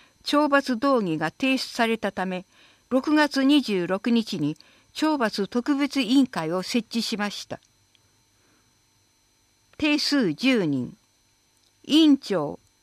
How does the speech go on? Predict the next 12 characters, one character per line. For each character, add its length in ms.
楢 220
崎 360
久 260
一。 360
副 300
委 100
員 120
長、 380
佐 240
藤 320
慎 360
吾。 160